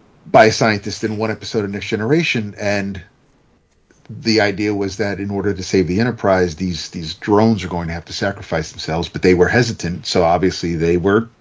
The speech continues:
sentient. And, uh, of course,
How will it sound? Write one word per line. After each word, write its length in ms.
sentient. 500
And, 300
uh, 520
of 100
course, 580